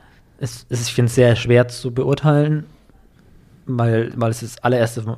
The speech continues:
Mal für mich sowas, sowas war, dass man da so in einem Zelt schläft und das ist es. Ich kann's, ich hab immer noch kein Urteil darüber, wie es jetzt wirklich war. Aber, ähm, mir ist aufgefallen, dass man schon,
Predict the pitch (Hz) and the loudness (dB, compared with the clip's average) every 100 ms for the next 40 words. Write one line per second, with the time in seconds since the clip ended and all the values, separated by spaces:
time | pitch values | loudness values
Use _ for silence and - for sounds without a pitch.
0 | 120 113 113 131 127 127 - 123 123 120 | -6 -2 0 0 -2 -6 -6 -4 -4 -4
1 | - - - _ _ _ - 120 113 113 | -8 -14 -16 _ _ _ -10 -8 -4 -2
2 | 117 120 113 110 117 110 113 - - 120 | -2 -4 -6 -6 -6 -6 -6 -8 -2 0
3 | 120 - 123 123 120 - 110 104 - - | 0 0 2 2 0 -8 -10 -10 -14 -20
4 | - - - - - _ _ _ _ _ | -20 -20 -20 -20 -20 _ _ _ _ _
5 | _ _ 160 - 120 113 113 - 120 - | _ _ -12 -12 -10 -8 -8 -8 -12 -6
6 | 120 117 - - _ 113 135 - - - | -4 -4 -8 -16 _ -6 -6 -6 -14 2
7 | 156 139 127 - 131 123 120 117 - - | 4 6 4 2 2 4 2 0 -6 -16
8 | - 156 139 143 131 127 131 139 135 - | -6 0 2 4 4 4 2 2 0 -2
9 | 160 160 135 123 123 127 139 135 127 127 | -6 -6 -6 -6 -4 -2 -2 -2 0 0
10 | 139 - - - - - - - _ - | 0 -4 -18 -20 -20 -20 -20 -20 _ -2
11 | 123 117 113 110 104 - _ _ 120 110 | 0 4 4 4 2 -8 _ _ -8 -6
12 | 110 113 _ _ - 180 123 110 123 123 | -10 -12 _ _ -14 -4 0 2 0 -2
13 | 123 - 117 113 117 117 117 117 110 | -4 -2 -2 -2 -6 -6 -2 -2 -4